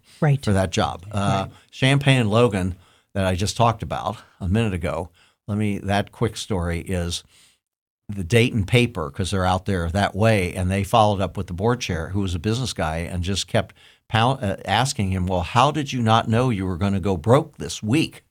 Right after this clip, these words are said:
Speaker 2: 'Cause it was Wednesday, they found out they couldn't make payroll on Friday.
Speaker 1: Right.
Speaker 2: "How did you not know?" He finally says, this is the board chair, and I'm sure it was embarrassing to him, "Well, we hadn't seen financial statements in eighteen months."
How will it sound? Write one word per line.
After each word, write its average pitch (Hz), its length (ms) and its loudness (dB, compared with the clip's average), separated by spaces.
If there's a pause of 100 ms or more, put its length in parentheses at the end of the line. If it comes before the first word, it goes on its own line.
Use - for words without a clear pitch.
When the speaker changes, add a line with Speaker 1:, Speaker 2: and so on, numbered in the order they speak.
(520)
Speaker 2:
'Cause 101 160 0
it 113 100 0
was 104 300 -2
Wednesday, 120 580 4
they 101 140 0
found 104 260 4
out 104 120 2
they 113 100 2
couldn't 107 240 2
make 101 180 0
payroll 107 320 4
on 98 120 0
Friday. 156 380 6
Speaker 1:
Right. - 160 -12 (100)
Speaker 2:
"How 123 200 4
did 127 100 -2
you 127 80 0
not 117 220 6
know?" 127 240 4 (240)
He 113 120 -2
finally 143 480 2
says, 131 280 0
this 107 200 -2
is - 100 -6
the 101 80 -6
board 113 300 0
chair, 92 200 -2
and 98 100 0
I'm 101 100 0
sure 104 180 -4
it 104 40 -4
was 101 140 -4
embarrassing 113 520 2
to 104 160 -2
him, 98 100 -2 (400)
"Well, 110 160 2
we 110 100 6
hadn't 110 200 6
seen 107 200 -2
financial 101 460 0
statements 90 380 -4
in 95 80 0
eighteen 87 340 -4
months." - 340 -8